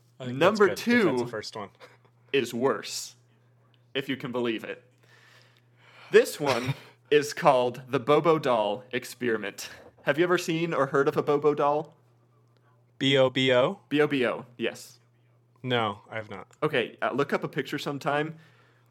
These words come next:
Speaker 2: Yeah, pull up a picture. Basically,
Speaker 1: Okay, I'm looking it up right now.
Speaker 2: basically, it's a really big inflatable doll with, like, a pretty
Speaker 1: Oh.
Speaker 2: creepy clown.
Speaker 1: Is it like a, it's like a punching bag?
Speaker 2: Yeah, kind of. Yeah, it, it's just a big inflatable ball.
Speaker 1: Yeah. Okay, yeah, I've seen these before.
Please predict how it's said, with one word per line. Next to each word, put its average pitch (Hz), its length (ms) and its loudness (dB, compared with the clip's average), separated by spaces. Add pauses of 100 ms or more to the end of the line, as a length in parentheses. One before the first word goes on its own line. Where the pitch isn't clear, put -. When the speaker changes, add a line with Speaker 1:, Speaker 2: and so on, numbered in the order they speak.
(300)
Speaker 2:
Yeah, 110 220 0
pull 151 160 0
up 147 100 -2
a 135 40 -14
picture. 120 320 -2
Basically, 160 540 -2
Speaker 1:
Okay, 127 100 -10 (100)
I'm 123 180 -8
looking 120 260 -6
it 110 40 -6
up 107 160 -10
right 104 120 -8
now. 95 180 -16 (440)
Speaker 2:
basically, 196 440 0
it's - 100 -2
a 135 60 -2
really 139 460 0
big 127 400 0 (200)
inflatable 123 720 -2
doll 123 460 -2 (200)
with, 127 180 -6
like, 123 200 0
a 110 100 0
pretty 180 260 6
Speaker 1:
Oh. 151 500 4
Speaker 2:
creepy 156 300 0
clown. 135 400 0
Speaker 1:
Is 156 120 0
it 175 40 4
like 160 160 4
a, 147 60 4 (240)
it's - 100 -12
like 170 120 6
a - 40 6
punching 170 400 2
bag? 175 320 6 (140)
Speaker 2:
Yeah, 180 340 4
kind 254 360 -2
of. 113 220 -6
Yeah, 185 300 2
it, 175 160 4
it's 196 160 2
just 226 180 -2
a 214 40 0
big 165 260 0
inflatable 143 340 -2
ball. 131 80 -2 (120)
Speaker 1:
Yeah. 113 360 2 (260)
Okay, 151 260 4
yeah, 131 160 4
I've 127 120 0
seen 123 180 -4
these 104 140 -8
before. 101 400 -8